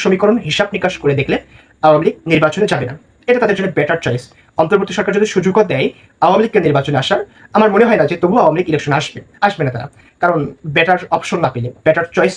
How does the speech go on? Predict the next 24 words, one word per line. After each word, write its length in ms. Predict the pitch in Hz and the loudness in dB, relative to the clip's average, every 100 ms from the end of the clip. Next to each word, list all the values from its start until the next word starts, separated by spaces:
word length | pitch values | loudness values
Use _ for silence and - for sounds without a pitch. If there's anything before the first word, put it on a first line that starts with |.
| 147 | -4
না 60 | 131 | -4
পেলে 120 | 190 - _ _ | -6 -8 _ _
আসবে 220 | 175 180 135 | -4 -2 -2
না 60 | 135 | 0
কোনো 100 | 139 | 0
ক্রমে। 240 | 127 120 - - _ _ _ _ - | -2 -4 -8 -20 _ _ _ _ -6
সুতরাং 220 | 240 247 247 | 0 0 2
সেক্ষেত্রে 300 | 220 233 233 165 | 0 0 0 0
বলতে 140 | 160 - | 0 0
পারি 120 | 175 | 0
যে 60 | 226 | 0
আওয়ামী 140 | 165 160 | 0 0
লীগ 80 | 170 | 0
নির্বাচন 240 | 156 160 190 | 0 0 -2
থেকে 120 | 180 - | -2 -2
ছিটকে 220 | 247 139 | -2 -2
গেল। 100 | 120 - - - - 190 | -4 -10 -18 -20 -8 -4
এখন 120 | 254 247 | -2 0
তাহলে 160 | 233 226 | 0 2
তো 40 | |
তাদেরকে 220 | 220 208 220 - | 2 2 0 2
কোনো 100 | 247 | 2
একটা 100 | 240 202 | 2 0
দলকে 140 | 190 | -2